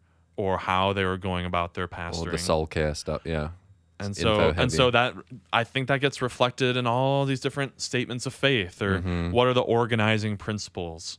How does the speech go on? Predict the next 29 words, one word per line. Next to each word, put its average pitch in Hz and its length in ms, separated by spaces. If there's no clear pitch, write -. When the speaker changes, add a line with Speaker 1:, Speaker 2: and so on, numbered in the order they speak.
Speaker 2:
Mm-hmm. 87 380
Speaker 1:
for 98 320
why 92 300
we're 98 140
gathering? 90 680
Well, 95 200
it's 92 120
because 95 440
we 98 140
all 90 180
kind 92 260
of 90 280
agree 95 340
to 87 80
this 90 240
list 92 320
of 90 200
doctrines. 87 680
Speaker 2:
Yeah. 80 240
Speaker 1:
Really? 185 360
No. 135 200
That's - 120
just 156 160
not 123 140
as 104 80
exciting 101 420
to - 100
me. 87 140
Speaker 2:
Yeah, 95 280